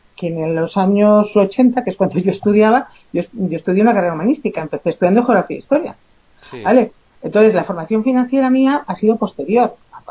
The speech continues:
Speaker 1: De-, desde luego, desde los años ochenta aquí te puedes imaginar que, que la vida te da tiempo a hacer muchas cosas. Y,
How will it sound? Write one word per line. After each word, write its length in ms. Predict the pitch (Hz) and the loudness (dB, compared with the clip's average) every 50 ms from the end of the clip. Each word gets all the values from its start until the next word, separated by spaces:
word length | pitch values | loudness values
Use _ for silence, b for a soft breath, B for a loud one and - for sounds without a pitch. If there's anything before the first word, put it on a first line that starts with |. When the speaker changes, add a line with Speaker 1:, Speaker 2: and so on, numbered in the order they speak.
| - - - - _ _ _ _ - - - - - 131 135 | -16 -16 -18 -20 _ _ _ _ -20 -20 -20 -20 -18 -14 -10
Speaker 1:
De-, 140 | 131 143 147 - | -8 -8 -8 -8
desde 380 | - 147 143 143 143 139 143 147 | -10 -8 -4 -4 -2 2 4 4
luego, 220 | 156 156 170 175 | 6 6 6 4
desde 180 | 160 160 147 156 | 4 2 2 0
los 160 | 147 147 - | -2 -2 -4
años 240 | 165 170 165 - - | -6 -8 -8 -6 -4
ochenta 420 | - - 175 - 185 170 151 175 | -4 -4 -2 -2 -2 -2 -2 -2
aquí 140 | 160 - 180 | -2 -2 -4
te 100 | 170 202 | -4 -2
puedes 180 | 180 185 180 185 | 0 0 0 0
imaginar 460 | 180 180 165 - 170 165 175 196 190 | -2 -4 -4 -4 -4 -2 -2 -2 -2
que, 180 | - 175 156 - | -2 -6 -8 -6
que 160 | - - 143 | -4 -2 0
la 100 | 143 143 | 2 2
vida 220 | 151 170 190 190 | 4 4 2 2
te 60 | 185 | 2
da 100 | 180 170 | 0 0
tiempo 200 | - 190 180 - | 0 -2 -2 -2
a 40 | 185 | -2
hacer 140 | - 185 156 | -4 -4 -6
muchas 300 | 156 160 - - 156 - | -8 -8 -10 -10 -10 -8
cosas. 380 | - 147 143 - 160 151 - _ B B B B B B B B B _ _ _ _ _ _ _ _ _ _ _ | -8 -8 -8 -8 -8 -10 -12 _ B B B B B B B B B _ _ _ _ _ _ _ _ _ _ _
Y, 800 | - 202 196 196 190 185 185 180 180 175 175 170 175 202 - | 0 2 4 6 6 6 6 4 4 4 2 0 -4 -6 -10